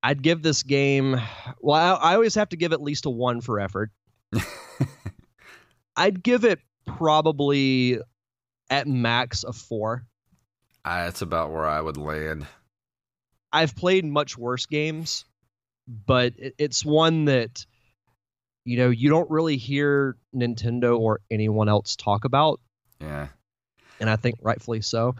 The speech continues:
Speaker 2: I
Speaker 1: And
Speaker 2: like
Speaker 1: this,
Speaker 2: it.
Speaker 1: this is th-, I teased this earlier. This is how I would sum up this game. Zelda two is the Final Fantasy of the Zelda
Speaker 2: <laughs>
Speaker 1: franchise.
Speaker 2: Oh, you're gonna make some people mad with that. <laughs>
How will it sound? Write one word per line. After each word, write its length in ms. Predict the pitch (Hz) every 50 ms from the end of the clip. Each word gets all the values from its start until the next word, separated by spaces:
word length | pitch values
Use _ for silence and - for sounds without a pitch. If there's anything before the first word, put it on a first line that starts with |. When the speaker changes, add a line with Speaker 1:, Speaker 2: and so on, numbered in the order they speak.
| - - -
Speaker 2:
I 100 | - 123 151
Speaker 1:
And 80 | 160
Speaker 2:
like 60 | 185 214
Speaker 1:
this, 140 | 208 -
Speaker 2:
it. 100 | - -
Speaker 1:
this 180 | - 190 190 -
is 280 | 226 202 170 - - - _ _ _ _ _ _ _ _ _ _ _ 117 - - 147 135
th-, 160 | 151 165 170 - -
I 120 | 151 156
teased 380 | 143 - 147 190 220 226 170 170
this 200 | 180 160 127 -
earlier. 340 | 135 139 139 131 123 120 113
This 260 | 113 135 139 - -
is 100 | 156 -
how 240 | - 147 143 143 139
I 160 | - 127 127
would 200 | 127 123 117 113
sum 300 | - - 135 117 113 117
up 220 | 113 107 101 - _ _ _ _ -
this 180 | 113 107 -
game. 420 | - - 107 101 98 87 95 95 - _ _ _ _ _ _ _ _ _ _ _ _ _ -
Zelda 420 | 123 110 113 139 139 180 190 196
two 460 | - - - - 151 143 139 135 131 -
is 160 | 127 131 117
the 100 | - 120
Final 400 | - - - 123 131 135 135 131
Fantasy 640 | 127 - - 123 117 113 110 104 - - 104 98 90 87 - - - - - - - - - -
of 140 | 120 110 113
the 100 | 127 120
Zelda 320 | - 131 123 120 113 117
Speaker 2:
<laughs> 60 | 110 107
Speaker 1:
franchise. 640 | 107 104 101 98 98 - - - - - - - - - - - - - _ - - 240 240 - - 196 214 202 202 190 190 190 175 147 -
Speaker 2:
Oh, 300 | 107 113 113 113 110 113
you're 200 | 113 110 107 104
gonna 240 | 104 107 101 98 92
make 300 | 92 92 92 95 90 -
some 240 | - - 90 78
people 360 | 76 101 101 90 69 85 78 71
mad 640 | 71 78 85 90 92 98 101 101 98 98 101 95 95
with 240 | 101 101 101 - -
that. 340 | 87 82 82 73 67 - - 73 - - - - - - - - - -
<laughs> 380 | - - - 208 160 - -